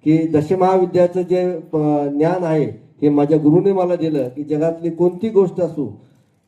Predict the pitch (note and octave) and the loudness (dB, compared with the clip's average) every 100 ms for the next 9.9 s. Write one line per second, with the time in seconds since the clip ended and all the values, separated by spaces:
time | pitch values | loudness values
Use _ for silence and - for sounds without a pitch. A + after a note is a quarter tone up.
0 | _ _ - C#3 C#3+ D3+ D#3+ E3 E3 F#3+ | _ _ 0 2 2 2 2 2 2 0
1 | C#3+ C#3+ D3+ D#3 D3+ D3+ D3+ C#3+ C3+ D3 | 0 0 2 2 2 2 2 0 0 0
2 | D3 C#3+ C3+ C#3 C#3 C#3 C#3 C3 C#3 C3+ | 0 -2 -4 -6 -4 -4 -2 0 0 0
3 | D3 C3+ - B2 G#2+ - _ _ C#3+ D3+ | -2 -2 -2 -4 -4 -14 _ _ -2 -2
4 | D#3+ D#3 E3 D#3+ E3+ D#3+ D#3+ D#3 D#3 D3+ | 0 2 2 2 0 0 -2 0 -2 0
5 | C#3+ F3+ A3 - - _ - B2+ C#3 C#3 | 2 2 0 -6 -20 _ -6 -2 0 0
6 | A#2+ F#2+ - - - C3+ D3+ D3+ D3+ E3 | 0 -4 -12 -20 -4 -2 2 2 4 2
7 | D#3+ E3 E3+ - D#3+ D3 D3 D#3+ D#3+ D#3 | 2 0 -2 -2 -6 -4 0 0 0 -6
8 | D#3+ D3+ D#3 D3+ D#3 G3 F#3+ F3 E3+ B2 | -6 -4 -4 0 2 2 0 -2 -2 -4
9 | A2 - _ C#3+ C#3+ D#3 D#3+ D#3 E3+ | -8 -20 _ -4 0 2 2 2 0